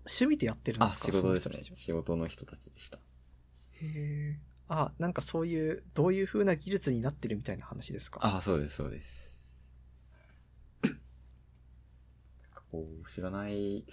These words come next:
Speaker 2: そう、あんま分解とか、まあ、興味はあるけど知らないみたいなところ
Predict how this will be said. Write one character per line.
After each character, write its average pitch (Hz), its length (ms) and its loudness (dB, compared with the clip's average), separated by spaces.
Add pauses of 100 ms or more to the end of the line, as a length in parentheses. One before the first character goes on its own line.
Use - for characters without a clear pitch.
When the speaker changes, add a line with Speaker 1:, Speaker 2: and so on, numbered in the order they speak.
Speaker 2:
そ - 300 -2 (100)
う、 98 40 -6
あ - 20 -4
ん 95 100 -4
ま 95 60 -2
分 90 200 -2
解 90 220 0
と - 80 -6
か、 - 180 -6 (220)
ま 104 60 -4
あ、 - 20 -12
興 170 200 4
味 165 140 0
は 147 60 6
あ 147 40 8
る 143 60 4
け 120 100 4
ど 95 80 6
知 - 120 -2
ら 85 100 4
な 87 100 2
い 80 80 0
み 82 120 -2
た 80 120 2
い 80 40 0
な 82 120 -2
と 90 100 -4
こ 90 140 -2
ろ 92 260 6